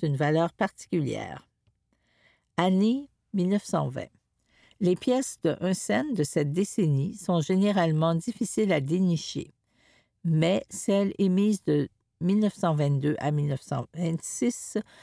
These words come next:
sont des articles de collection hautement prisés. Mille neuf cent trente-six. Seules quelques pièces marquées d'un point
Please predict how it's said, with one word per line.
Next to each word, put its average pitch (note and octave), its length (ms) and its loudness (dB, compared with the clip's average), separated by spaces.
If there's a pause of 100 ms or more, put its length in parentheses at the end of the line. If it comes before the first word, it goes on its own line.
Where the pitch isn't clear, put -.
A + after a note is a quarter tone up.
(120)
sont G#3+ 340 0
des E3 280 0
articles D#3+ 520 -4
de D3 120 0
collection F#3 720 -2
hautement F3+ 400 0
prisés. - 520 -6 (1200)
Mille A3 260 2
neuf G#3 160 2
cent A#3+ 220 -2
trente-six. - 840 -4 (440)
Seules B3 440 0
quelques A3+ 380 0
pièces - 440 -2
marquées E3 440 0
d'un D#3 260 2
point E3 400 0